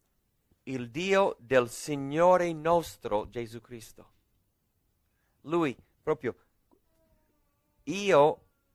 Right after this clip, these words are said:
non potrei mai entrare nella presenza di Dio per conto mio. Cioè, quando ho letto questo tre giorni fa, ho scritto giù questo, sto leggendo perché voglio tenere questo in mente. Non posso,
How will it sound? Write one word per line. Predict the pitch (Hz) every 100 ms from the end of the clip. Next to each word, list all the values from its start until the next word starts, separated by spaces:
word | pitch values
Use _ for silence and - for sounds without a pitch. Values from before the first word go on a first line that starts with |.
| _
non | 139 147 156
potrei | 151 - 147
mai | 139 143 156 180
entrare | 180 175 156 139 123 123
nella | 117 120
presenza | 127 120 135 123
di | 127 113
Dio | 117 113
per | 117 -
conto | 113 101 104
mio. | 98 87 - _ _ _ _ _ _ _ _
Cioè, | - 143
quando | 185 170
ho |
letto | 151 139
questo | - 123 - 98 90 92 _
tre | 104 101
giorni | 107 98
fa, | 92 92 90 - _ _ _ _ _ _ _
ho | - 127
scritto | - 185 - 127
giù | 151
questo, | - 107 - - 104 -
sto | 107 127
leggendo | 127 127 135 113 - _ _
perché | 131 143
voglio | 127 139 127
tenere | - 143 131
questo | - 127 -
in | 123
mente. | 110 107 _ _ _ _ _ _ _ _ _ _ _ _ _
Non | 156 151
posso, | 202 196 151 120